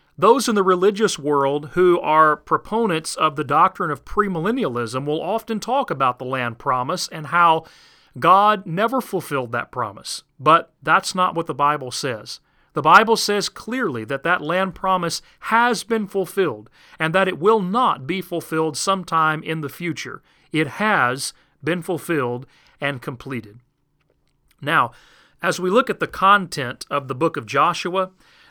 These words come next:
there are four main sections in this book. <clears throat> First of all, in chapters one through five, we have what really might be, uh, viewed as a preparatory section,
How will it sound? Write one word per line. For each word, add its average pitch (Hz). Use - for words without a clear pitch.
there 190
are 165
four 226
main 180
sections 127
in 147
this 131
book. -
<clears throat> -
First 208
of 156
all, 156
in 131
chapters 156
one 160
through 143
five, 151
we 170
have 165
what 156
really 190
might 151
be, 147
uh, 127
viewed 160
as 151
a 147
preparatory 143
section, -